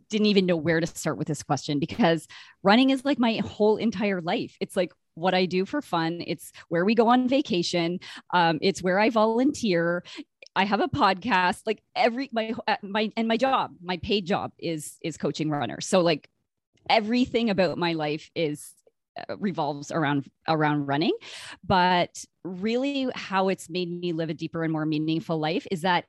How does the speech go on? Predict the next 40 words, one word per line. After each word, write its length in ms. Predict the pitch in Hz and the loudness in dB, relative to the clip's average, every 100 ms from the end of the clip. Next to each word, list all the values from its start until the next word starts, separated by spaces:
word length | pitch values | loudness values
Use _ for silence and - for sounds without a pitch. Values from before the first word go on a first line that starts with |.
| - | -6
it 140 | 190 | -6
has 340 | 185 233 226 226 - | -4 -4 -4 -6 -6
allowed 440 | 175 160 165 165 | -4 -2 -2 -2
me 160 | 170 170 | -2 -4
to 160 | - | -4
meet 440 | 156 151 170 233 - 170 | -6 -4 -4 -6 -6 -2
and 400 | 170 165 165 - | 0 2 0 -2
connect 400 | - 170 156 - | -8 -4 -4 -4
with 200 | 156 160 | -8 -8
some 260 | - - 170 | -8 -4 -2
of 120 | 147 | 0
the 60 | 151 | 2
most 400 | 156 147 - _ _ _ _ - | 2 0 -6 _ _ _ _ -2
amazing 580 | 175 165 165 160 170 160 | 2 4 4 4 0 -2
people, 480 | 160 - - - _ - - - - | -4 -6 -6 -8 _ -20 -20 -20 -2
uh, 200 | 156 151 185 | 0 2 2
who 120 | 180 | 2
inspire 520 | 165 160 - 165 165 | 2 0 0 2 2
me 180 | 156 160 | 2 0
to 160 | 160 151 | -2 -6
up 100 | - | -4
my 160 | 165 160 | -4 -2
game 240 | 151 147 - | -4 -6 -6
every 160 | 156 160 | -4 -4
single 240 | 170 156 | -2 -4
day. 160 | 147 151 | -4 -6
People 320 | - 196 202 | -8 -4 0
I 100 | 185 | 0
would 140 | 185 | 0
never, 580 | 175 175 180 180 196 170 - | -2 -2 -2 -2 -2 -4 -4
ever, 220 | 185 175 - | -4 -4 -6
like, 120 | 185 | -8
es-, 260 | 185 - - 202 - | -10 -12 -14 -8 -6
especially 520 | - - 233 - 226 | -4 0 0 2 2
with 120 | 190 | 4
our 100 | 180 | 2
podcast, 640 | 151 156 143 156 123 131 - | 0 -4 -4 -6 -8 -8 -4
right, 180 | 143 | -4
Kim? 240 | - 180 196 | 0 2 4
Like, 220 | 175 | 2